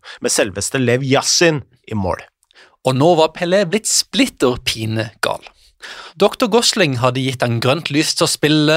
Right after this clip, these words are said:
Speaker 2: og han kribla etter å få vist hva han kunne få til.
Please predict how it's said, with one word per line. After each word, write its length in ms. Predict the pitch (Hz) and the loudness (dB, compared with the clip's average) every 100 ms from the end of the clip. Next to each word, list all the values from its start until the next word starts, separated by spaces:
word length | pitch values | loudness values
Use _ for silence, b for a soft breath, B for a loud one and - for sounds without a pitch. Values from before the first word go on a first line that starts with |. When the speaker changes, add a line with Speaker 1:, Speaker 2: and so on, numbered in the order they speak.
| 165 | 4
Speaker 2:
og 140 | 143 120 | 4 2
han 140 | 147 | -2
kribla 640 | - - 160 131 156 185 156 | -6 -6 -6 -2 2 4 2
etter 240 | - 127 | -2 -10
å 20 | |
få 140 | - 123 | -8 -4
vist 320 | 123 131 - | -2 -2 0
hva 140 | 123 120 | 2 2
han 160 | 120 120 | -2 -6
kunne 320 | - 120 123 | -8 -6 -6
få 140 | - 127 | -4 -6
til. 240 | - 214 | -2 0